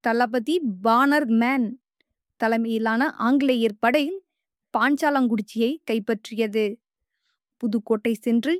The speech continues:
காடுகளில் தலைமறைவாக இருந்த கட்டபொம்மனை எட்டயபுரம் மற்றும் புதுக்கோட்டை ராஜாக்கள் துரோகம் செய்து கைது செய்து ஆங்கிலேயரிடம் ஒப்படைத்தனர்.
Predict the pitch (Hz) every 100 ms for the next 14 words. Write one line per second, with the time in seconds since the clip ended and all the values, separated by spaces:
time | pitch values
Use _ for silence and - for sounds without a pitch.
0 | _ _ - 214 226 226 233 262 392 -
1 | 202 220 254 247 247 247 254 285 262 240
2 | 240 247 - 214 262 220 220 214 214 240
3 | 226 214 _ _ _ _ _ 226 220 -
4 | 302 226 226 233 254 - - 226 220 _
5 | - 285 349 - - 269 320 - 285 254
6 | 285 262 240 247 247 233 - 240 226 254
7 | _ _ _ 214 220 262 285 269 240 -
8 | 240 226 240 240 - - 220 269 277 294
9 | - 240 233 208 247 - _ - 226 277
10 | 254 262 240 220 220 294 339 226 - 233
11 | 208 220 214 214